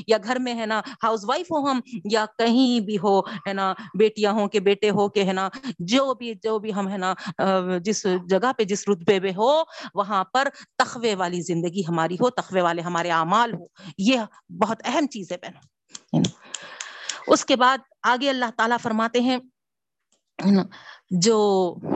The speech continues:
ہم، آ، مطلب پرست اور، ہے نا، تذبذب والا مسلمان ہوتا ہے، ہے نا، اس کے تعلق سے یہاں پر، آ، بیان ہے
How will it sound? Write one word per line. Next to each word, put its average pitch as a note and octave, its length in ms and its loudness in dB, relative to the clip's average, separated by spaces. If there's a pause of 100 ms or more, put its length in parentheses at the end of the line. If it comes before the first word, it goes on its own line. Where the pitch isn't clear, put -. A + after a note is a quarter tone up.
ہم، F#3 680 -2 (580)
آ، F#3 180 4
مطلب A#3 440 4
پرست G3+ 340 -2
اور، F#3+ 260 2
ہے F#3 320 -4
نا، F#3 140 2 (120)
تذبذب A3+ 560 0
والا G3 180 2
مسلمان F3 500 -2
ہوتا E3 300 -4
ہے، F3 80 -10 (420)
ہے E3 60 -2
نا، F#3+ 100 0 (640)
اس C4 140 6
کے B3 100 4
تعلق F3+ 300 2
سے G3 120 0
یہاں F3 180 2
پر، - 140 0 (320)
آ، E3+ 80 -2
بیان E3+ 380 2
ہے D#3+ 100 -6